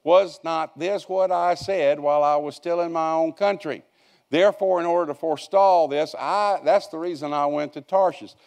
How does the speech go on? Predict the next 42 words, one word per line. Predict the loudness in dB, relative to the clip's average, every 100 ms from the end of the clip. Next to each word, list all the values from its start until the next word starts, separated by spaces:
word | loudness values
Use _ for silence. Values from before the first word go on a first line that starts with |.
| _ _
for | 0
I | 2 -2 -2
knew | -2 -2
that | -2 -4 -2
you | 2
are | 4
a | 2
gracious | -2 -4 -4 -10 -8
and | -10 -8
compassionate | -8 0 0 0 -4 -8 0
God, | 2 2 -2 -6
slow | -2 0 0
to | -4
anger | -4 -6 -4 -6
and | -6
abundant | -4 -4 -2 -4
in | 0
loving | 2 2 -2
kindness, | -6 -4 -4 -8 -12 _ _ -4
and | -2 0
one | 0 0 0
who | 0 0
relents | -2 0 -2 -4 -8
concerning | -10 -6 -2 -2 -4
calamity. | -4 -2 0 2 0 0 -4 -10 _ _ _ _ _ _ _ _
Therefore, | 4 4 4 2 4 6 4 0
Lord, | 0 4 4 4 -2 -12 _ _ _ -10
please | -8 -10 0
take | 0 2
my | -2 0 0
life | 2 2 2 -4
from | -4 -2 -2 -4
me, | -8
because | -10 -4 -2 0
I'm | -2 2
better | 2 4 6
off | 6 4 0
dead | -2 0 -2
than | -2 -6
I | -4 -4
am | -2
alive." | 0 2 2 0 -8